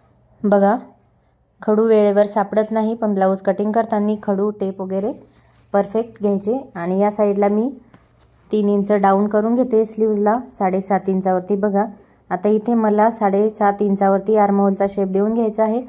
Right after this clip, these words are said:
साडेआठची चेस्ट आहे, म्हणून साडेसात इंचावरती आपल्याला आर्महोलचा शेप घ्यायचा. चेस्ट नऊ इंच असेल तर आठ इंचावरती आपल्याला आर्महोलचा शेप घ्यायचा. या पद्धतीने आपण स्लीव्जला आकार देऊन घेणार आहोत. बघा,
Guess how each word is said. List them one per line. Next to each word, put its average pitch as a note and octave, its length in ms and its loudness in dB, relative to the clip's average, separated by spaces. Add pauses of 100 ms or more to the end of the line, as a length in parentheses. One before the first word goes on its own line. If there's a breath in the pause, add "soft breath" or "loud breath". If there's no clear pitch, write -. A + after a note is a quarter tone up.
(340 loud breath)
साडेआठची A#3 520 2
चेस्ट A3+ 380 -4
आहे, A#3+ 240 0
म्हणून A3 280 -2
साडेसात G#3 540 -2
इंचावरती G3 560 -2
आपल्याला F#3 360 -2
आर्महोलचा G3 500 0
शेप G3+ 200 -4
घ्यायचा. A3+ 380 -2 (440 loud breath)
चेस्ट B3+ 320 2
नऊ A#3+ 220 4
इंच B3 240 0
असेल B3+ 460 0
तर A#3 100 2
आठ G3+ 240 2
इंचावरती G3+ 460 -2
आपल्याला G3+ 360 -2
आर्महोलचा F#3+ 480 -2
शेप G3+ 200 -8
घ्यायचा. G#3+ 340 -4
या G3+ 160 -2
पद्धतीने F#3+ 520 -4
आपण G3 320 -4 (480 loud breath)
स्लीव्जला G#3+ 320 0
आकार G#3 300 0
देऊन A3 240 -2
घेणार G#3+ 300 0
आहोत. G#3+ 220 0
बघा, G#3+ 360 -4